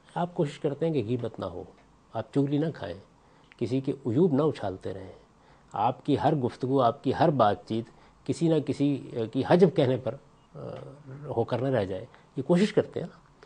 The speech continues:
तो इसका नतीजा क्या निकलता है कि एक नौइयत का एहतसाब आपके कलम पर भी रहता है, अगर आप लिखने वाले हैं,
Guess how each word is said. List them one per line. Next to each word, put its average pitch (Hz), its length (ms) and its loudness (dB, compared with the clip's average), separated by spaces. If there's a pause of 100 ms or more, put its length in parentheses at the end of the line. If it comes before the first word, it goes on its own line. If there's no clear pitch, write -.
(440)
तो - 120 -20
इसका 208 220 4
नतीजा 196 320 8
क्या 196 140 6
निकलता 156 360 2
है 165 160 0
कि - 140 -8 (100)
एक 156 220 2
नौइयत 143 400 2
का 151 100 0
एहतसाब 143 760 4 (180)
आपके - 300 0
कलम 147 340 2
पर 175 140 2
भी 160 140 4
रहता 151 320 0
है, 170 180 -6 (380)
अगर 98 160 2
आप 98 140 0
लिखने 113 240 -2
वाले 110 220 -2
हैं, 135 140 -10